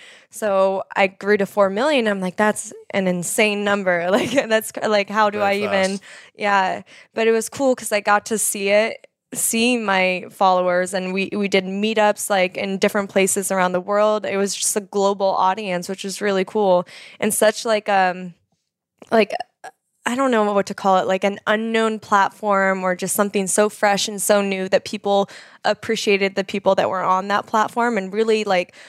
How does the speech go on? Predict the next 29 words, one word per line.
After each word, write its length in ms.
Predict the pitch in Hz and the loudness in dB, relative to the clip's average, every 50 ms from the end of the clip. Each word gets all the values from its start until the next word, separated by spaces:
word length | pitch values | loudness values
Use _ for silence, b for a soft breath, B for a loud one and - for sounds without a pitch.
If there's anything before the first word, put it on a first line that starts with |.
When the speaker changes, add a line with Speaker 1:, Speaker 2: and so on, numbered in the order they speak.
| B B B | B B B
Speaker 1:
working 320 | 220 277 381 - 453 370 | 2 2 2 2 -2 -4
hard 280 | 311 254 254 294 285 226 | -2 0 0 0 2 2
every 200 | 226 220 214 214 | 0 0 0 0
day. 220 | 202 214 214 202 | 0 0 0 0
'Cause, 240 | 190 - 208 196 - | -2 -4 -8 -4 -2
like, 160 | 214 208 202 | -2 -2 0
not 160 | 220 208 208 - | 0 -2 -2 -2
only 240 | 214 220 233 233 | -2 -2 -2 -2
would 160 | 233 220 226 220 | -2 -2 0 0
I 160 | 208 208 196 | 0 0 0
shoot 340 | 190 - - 214 196 - - | -4 -4 -4 -4 -4 -4 -2
my 300 | 190 185 180 190 202 208 | 0 0 2 2 0 0
videos, 560 | 202 226 233 247 254 262 277 285 302 277 - 226 | -2 -4 -2 0 0 2 2 2 0 0 0 0
I 60 | 202 | 0
would 220 | 190 190 190 190 - | 2 0 -2 -2 -2
be 180 | 214 208 202 | -2 2 4
in 260 | 190 185 185 190 196 | 4 4 4 2 -2
Speaker 2:
Collabing 440 | 185 - 110 107 101 98 104 104 104 | -6 -6 -2 0 0 0 0 -2 -4
with 100 | 101 95 101 | -6 -6 -6
everyone 260 | 98 90 92 90 92 | -6 -6 -6 -8 -6
else. 300 | 92 87 85 82 - - | -6 -6 -4 -4 0 2
Speaker 1:
like, 180 | 208 202 196 - | 2 0 0 -2
twenty 320 | - - 269 240 240 233 | -4 -4 -2 -2 0 2
other 220 | 226 226 214 214 202 | 2 2 0 -2 -4
videos 400 | 196 208 196 202 196 190 190 - | -4 -4 -2 0 0 0 0 0
throughout 200 | 202 196 190 185 | 0 0 0 0
the 80 | 196 | 0
day. 200 | 190 202 196 190 | 0 0 0 0
So 140 | 185 - 196 | -2 -2 -2